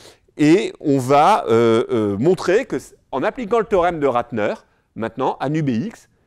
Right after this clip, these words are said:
eh bien, on va en déduire qu'en fait, la probabilité est homogène, hein. Et ça, c'est pas... Euh, voilà. C'est, c'est pour les gens du,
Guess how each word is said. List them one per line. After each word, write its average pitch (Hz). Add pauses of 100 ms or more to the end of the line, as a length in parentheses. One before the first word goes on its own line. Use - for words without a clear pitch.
(200)
eh 117
bien, 139 (240)
on 104
va 139
en 151
déduire 156
qu'en 127
fait, 151
la 139
probabilité 117
est 117
homogène, 92 (160)
hein. - (260)
Et 107
ça, 110
c'est 131
pas... 151
Euh, 123 (320)
voilà. 131 (380)
C'est, 160
c'est -
pour 190
les 190
gens 208
du, 170